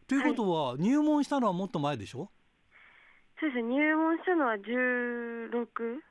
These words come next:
Speaker 2: ですかね。
Speaker 1: 十六？
Speaker 2: はい。
Speaker 1: 学校どうしてたの？
Speaker 2: あ、えっと、学校は今行きながら、高校生をし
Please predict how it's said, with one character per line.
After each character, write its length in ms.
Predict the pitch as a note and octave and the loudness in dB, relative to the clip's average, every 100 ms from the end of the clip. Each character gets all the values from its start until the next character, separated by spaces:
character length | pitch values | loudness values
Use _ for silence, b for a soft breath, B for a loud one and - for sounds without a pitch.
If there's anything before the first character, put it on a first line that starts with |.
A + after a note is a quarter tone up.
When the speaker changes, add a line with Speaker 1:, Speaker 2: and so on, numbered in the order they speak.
| _ | _
Speaker 2:
で 100 | G#3+ G3 | -14 -12
す 60 | |
か 80 | G#3 | -8
ね。 40 | F#3+ | -6
Speaker 1:
十 160 | D#3 | -4
六？ 420 | D#3+ C#3 C3+ E3+ G#3 _ _ b b _ | -4 -6 -8 -12 -12 _ _ b b _
Speaker 2:
は 160 | - B3 | -6 -4
い。 160 | A3 - _ - | -4 -10 _ -10
Speaker 1:
学 220 | - D#3+ | -8 -8
校 200 | - A#3+ | -4 -2
ど 120 | A#3 | 0
う 40 | B3+ | -2
し 60 | |
て 140 | - D3+ | -4 -6
た 80 | G#2 | -8
の？ 200 | G2 B2 A#2+ _ _ _ b b b _ _ _ | -10 -14 -16 _ _ _ b b b _ _ _
Speaker 2:
あ、 120 | - C4+ | -4 -2
え 60 | C4 | -2
っ 40 | |
と、 120 | B3 | -4
学 260 | A3 A3+ - | -6 -8 -6
校 160 | A#3+ A#3 | -2 0
は 160 | A#3 | 0
今 240 | A3+ G#3+ G3 | -2 -4 -6
行 100 | G3 | -8
き 140 | A3+ | -6
な 140 | A3 | -4
が 100 | G#3+ | -4
ら、 140 | G#3+ G#3 | -4 -2
高 180 | - A4+ | -2 0
校 180 | C4+ B3+ | 0 0
生 200 | A#3+ G#3+ | 0 0
を 120 | |
し 60 | G#3 | -2